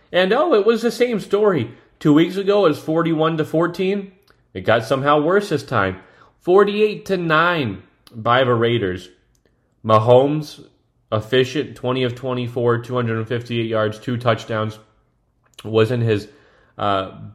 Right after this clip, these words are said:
best game he ever played, a quarterback rating of sixty-nine. Uh, he took three sacks. But the defense, again, came up huge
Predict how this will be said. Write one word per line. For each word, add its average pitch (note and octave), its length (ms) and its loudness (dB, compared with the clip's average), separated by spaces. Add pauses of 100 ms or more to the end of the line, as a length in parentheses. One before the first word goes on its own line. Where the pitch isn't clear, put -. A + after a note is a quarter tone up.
(100)
best B2+ 300 2
game B2 200 -2
he B2+ 100 -2
ever A#2 140 0
played, A#2 260 -2
a G#2 80 -10
quarterback G#2+ 440 0
rating G#2+ 260 -4
of G2+ 80 -4
sixty-nine. G2 800 -6 (420)
Uh, F#2+ 280 0
he G2+ 120 -14
took A#2 280 -4
three A2+ 320 -4
sacks. G2+ 580 -4 (680)
But G#2+ 180 0
the G#2 100 -2
defense, A#2 840 -4 (300)
again, G#2 640 -2 (1400)
came B2 300 0
up B2+ 160 2
huge A#2+ 500 -2